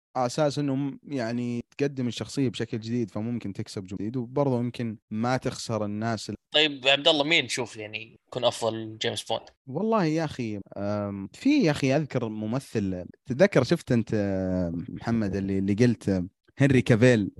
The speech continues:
Speaker 1: تحس إنه، إنه يصلح كجيمس بوند علشانه مثل في فيلم مان اوف رومانكل كواحد من الجواسيس؟
Speaker 2: إيه.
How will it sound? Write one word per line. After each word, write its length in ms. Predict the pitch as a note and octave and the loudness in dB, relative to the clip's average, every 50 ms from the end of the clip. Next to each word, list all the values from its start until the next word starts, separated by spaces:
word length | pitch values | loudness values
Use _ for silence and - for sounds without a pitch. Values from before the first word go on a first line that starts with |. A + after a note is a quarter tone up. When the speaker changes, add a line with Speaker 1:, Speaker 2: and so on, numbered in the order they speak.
| - - | -14 -12
Speaker 1:
تحس 360 | - - - C3+ - - - | -6 -2 0 0 2 4 4
إنه، 380 | C3 A#2+ A#2 A2+ A2 G#2+ G#2+ - | 4 6 6 4 4 2 2 2
إنه 220 | A2+ G#2+ G#2+ G#2+ A2+ | 0 0 2 2 2
يصلح 360 | C3 C3 - - A#2+ G#2 - | 2 2 0 0 -2 -2 -2
كجيمس 520 | - - A2+ G2+ G2+ A2 B2 B2 A#2 G#2 | -4 -4 -4 -2 0 2 2 2 2 0
بوند 360 | - - B2 A#2 A2+ G2+ - - | 0 0 0 2 2 0 -2 -2
علشانه 640 | F2 G#2 G#2+ G#2 - B2+ B2 A#2+ A#2 A2 G#2 F#2 - _ _ _ _ - | -2 -2 -2 0 2 4 4 4 4 2 0 -2 -6 _ _ _ _ -4
مثل 380 | A2+ A2+ - - - A2+ G2+ F#2+ | -4 -4 -2 -2 -2 -2 -2 -2
في 180 | - G#2+ G2+ | -2 -4 -2
فيلم 320 | F#2+ - A#2 A2+ G#2+ G2 G2 | -2 0 0 0 0 0 0
مان 180 | G2 G#2+ A2+ | 0 0 0
اوف 160 | A2 G2 - | 0 -2 -2
رومانكل 400 | - G2+ G#2 G#2+ A2 - - A2+ | -2 -2 0 0 0 -2 -2 -4
كواحد 420 | A2+ - G2+ G2 G#2 G#2+ A#2 A2+ G2+ | -2 0 0 2 2 2 0 0 -2
من 60 | G2 | -4
الجواسيس؟ 640 | G2+ F#2 G2 F#2+ F#2 - - G2 A2 C3+ - - _ _ _ - | -2 0 0 0 -2 -2 -2 -4 -4 -4 -6 -10 _ _ _ 2
Speaker 2:
إيه. 240 | C3 B2 A2+ G#2+ | 2 2 2 2